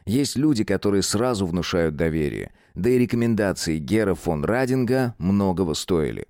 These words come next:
Но, помня предупреждение вице-губернатора, следовало держать ухо востро.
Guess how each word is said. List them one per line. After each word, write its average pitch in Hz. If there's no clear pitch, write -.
Но, 107
помня 139
предупреждение 104
вице-губернатора, 92
следовало 117
держать 95
ухо 87
востро. 80